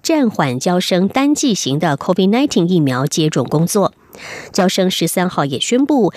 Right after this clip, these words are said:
将延后在欧洲推出这支疫苗。胶生表示，正在与欧洲卫生当局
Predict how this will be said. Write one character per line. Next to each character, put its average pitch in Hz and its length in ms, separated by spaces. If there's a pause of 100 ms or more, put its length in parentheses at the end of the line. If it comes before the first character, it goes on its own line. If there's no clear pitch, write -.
(120)
将 196 280
延 151 180
后 277 300
在 160 200
欧 170 200
洲 165 180
推 165 220
出 165 240
这 156 180
支 156 140
疫 165 160
苗。 135 380 (640)
胶 196 120
生 196 200
表 160 120
示， 180 340 (140)
正 202 160
在 190 140
与 165 140
欧 185 160
洲 202 200
卫 196 140
生 196 220
当 277 180
局 175 340